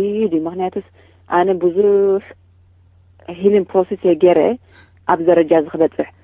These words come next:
ኩሉ ኻ ዊልን ኣይኮነን ከምኡ ክገብርካ። ግን ሓንቲ ነገር ክብላ ዝኽእል ተሃሊኒ ግን ሲ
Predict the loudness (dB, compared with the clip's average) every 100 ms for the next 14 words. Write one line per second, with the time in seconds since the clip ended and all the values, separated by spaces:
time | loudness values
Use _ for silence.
0 | _ -4 -2 2 4 4 4 2 0 0
1 | -2 -2 -4 0 0 0 -2 -4 -8 _
2 | _ _ _ _ _ -2 -2 0 0 2
3 | 2 2 0 0 0 0 -2 -8 -8 -6
4 | -6 -4 -2 -4 -4 -8 -6